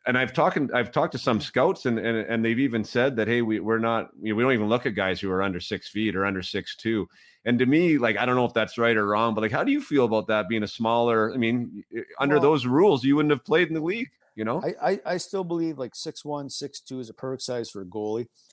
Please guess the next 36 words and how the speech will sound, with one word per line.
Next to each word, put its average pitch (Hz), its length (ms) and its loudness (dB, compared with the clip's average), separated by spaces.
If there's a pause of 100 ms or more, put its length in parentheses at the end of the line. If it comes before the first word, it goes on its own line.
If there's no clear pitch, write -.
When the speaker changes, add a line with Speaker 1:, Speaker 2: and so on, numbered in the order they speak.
(280)
Speaker 2:
Um, 120 560 -2 (140)
it's - 340 -10
tough 170 280 -4
when 143 120 -8
you're 127 100 -10
six - 280 -10
five, 135 340 -4
six - 360 -8
six - 420 -10
to - 140 -20
track 117 320 -8
pucks 117 240 -10
down 113 260 -8
low, 107 180 -4
to 107 80 -8
move 110 240 -6
around. 110 280 -4
It's - 120 -14
difficult 117 480 -4
at - 100 -8
times, 110 240 -8 (300)
especially 180 360 2
now. 139 220 0 (220)
Posy, 131 200 0
these, 143 160 -2
these 147 180 -4
forwards 156 360 0
can 120 120 -10
pass 127 240 -2
the - 80 -14
puck, - 280 -6 (360)
uh, 113 340 -8 (460)
east 160 280 -8
to 127 40 -12
west 131 320 -4
like, 117 140 -10